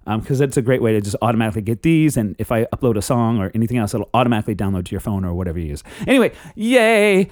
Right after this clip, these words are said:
Thanks for listening. And, um, th-, more later. More later. Okay. Uh, can I say it one more time? Uh, I'm really, really so sincerely and hugely grateful that you're here, um, believing in this work that I do. And,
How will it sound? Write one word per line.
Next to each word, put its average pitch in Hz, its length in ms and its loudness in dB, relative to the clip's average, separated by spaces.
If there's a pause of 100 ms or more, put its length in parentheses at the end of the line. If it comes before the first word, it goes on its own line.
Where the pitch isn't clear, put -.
Thanks 175 220 2
for 185 80 2
listening. 170 360 4
And, 143 260 4
um, 135 280 2
th-, - 220 -10
more 220 240 6
later. 123 500 4
More 135 200 2
later. 90 320 -2 (360)
Okay. 82 300 -8 (200)
Uh, 135 100 -2 (760)
can 180 100 -2
I 185 60 4
say 180 140 2
it - 60 2
one 147 120 2
more 147 80 2
time? 139 280 0 (600)
Uh, 135 140 0 (200)
I'm 151 180 -2 (160)
really, 165 280 4
really 120 500 2 (540)
so 170 300 2
sincerely 120 640 0
and 98 100 -4
hugely 127 380 -2
grateful 92 480 -6
that 95 160 -8
you're 95 120 -4
here, 85 360 -8 (500)
um, 90 380 -8 (560)
believing 127 320 2
in 117 60 2
this 107 140 -2
work 107 180 -2
that 104 100 -2
I 95 40 0
do. 90 280 -2
And, 82 340 -10